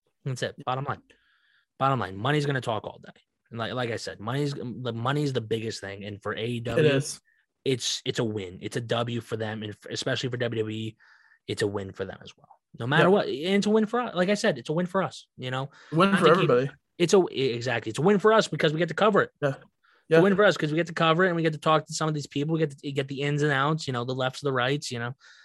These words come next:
Speaker 1: you get
Speaker 2: Yep.
Speaker 1: all that. But with Mickey, like, an example being, again, like, Mickey James, m-, like, having a phenomenal match last, uh, the other night, by the way, not to say last night, but
Speaker 2: Mm-hmm.
Speaker 1: the other night, uh, with Deonna Purrazzo. Great Texas match, great Texas death match,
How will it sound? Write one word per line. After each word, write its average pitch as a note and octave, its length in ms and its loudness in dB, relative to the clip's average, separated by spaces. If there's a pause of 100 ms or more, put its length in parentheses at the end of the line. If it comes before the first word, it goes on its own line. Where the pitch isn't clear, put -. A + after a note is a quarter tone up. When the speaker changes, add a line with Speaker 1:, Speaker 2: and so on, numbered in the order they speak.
(260)
Speaker 1:
you F#3 60 0
get A3 80 8
Speaker 2:
Yep. G#3+ 60 8
Speaker 1:
all G#3+ 180 6
that. B2+ 200 0 (580)
But C#3 180 4
with C#3 260 4
Mickey, D3+ 320 -2
like, B2+ 180 0
an A2 120 -4
example C#3+ 500 -2
being, D3 200 -2
again, D3 320 -2
like, A2 140 -8
Mickey A#2+ 240 -8
James, A#2 420 -6 (320)
m-, A#2+ 180 -6 (180)
like, G#2 280 -10
having C3 260 -2
a A#2+ 80 -2
phenomenal B2+ 580 -2
match A#2 280 -6 (100)
last, G#2+ 340 -10
uh, G#2+ 160 -6
the G#2 120 -6
other G2+ 120 -6
night, G2+ 200 -10
by G2 100 -8
the G2 80 -12
way, G2 220 -10
not A#2 160 -6
to - 80 -14
say A2 100 -6
last G#2+ 380 -8
night, A#2+ 180 -8
but E2 120 -6
Speaker 2:
Mm-hmm. - 20 -12
Speaker 1:
the G#2+ 100 -10
other A2+ 160 -8
night, G2+ 320 -10 (500)
uh, G#2 160 -2
with A2 120 -4
Deonna A2+ 280 -4
Purrazzo. G#2 520 -8 (1160)
Great A#2 300 -8
Texas - 340 -10
match, - 320 -18
great A2 220 -8
Texas - 240 -8
death G2+ 180 -16
match, - 220 -20